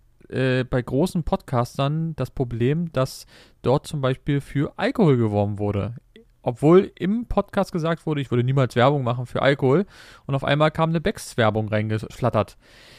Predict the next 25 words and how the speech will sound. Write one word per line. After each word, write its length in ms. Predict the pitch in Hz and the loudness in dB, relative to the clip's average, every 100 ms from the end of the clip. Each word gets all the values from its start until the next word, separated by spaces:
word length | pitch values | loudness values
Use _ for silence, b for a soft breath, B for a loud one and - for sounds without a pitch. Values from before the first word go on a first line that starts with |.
| B B B B B | B B B B B
Da 100 | - | 0
muss 200 | 147 196 | 4 4
man 100 | 214 | 4
einfach 220 | 170 165 175 | 2 2 4
fairerweise 480 | 196 196 185 180 | 6 6 6 6
natürlich 320 | 175 175 175 - | 4 2 0 2
sagen, 420 | 139 156 185 196 | 2 2 -2 -6
ähm, 500 | - 156 156 156 151 151 - | -4 -2 -2 -4 -6 -8 -8
die 60 | |
können 260 | 156 165 190 | -2 0 2
dafür 260 | 214 - 196 | 0 0 -2
nix, 300 | 208 - - | -2 -6 -4
denn 400 | 139 165 185 - | -2 -2 -6 -8
sie 180 | 143 143 | -4 -2
haben 300 | 156 165 - _ | -2 -4 -8 _
kein 280 | - 180 202 | -6 -2 -2
Mitspracherecht, 800 | 233 - - 110 104 113 170 - | -4 -6 -2 -2 0 -2 -4 -4
sondern 400 | 139 143 147 151 - - | -4 -2 -2 -4 -14 -12
die 380 | 147 139 139 - _ _ - | -4 -2 -4 -6 _ _ -10
setzen 420 | 127 151 - 190 | -2 -2 0 -2
sozusagen 720 | 165 - 160 143 147 151 143 | -2 -2 -2 0 0 -2 -4
die 220 | - 131 120 | -4 -4 0
Werbung 360 | 120 147 156 | 2 2 0
automatisch, 840 | - 131 127 113 151 214 226 - - - _ _ - | -2 -2 0 0 0 0 -4 -6 -16 -20 _ _ -6
ähm, 420 | 135 139 139 | -4 -2 -4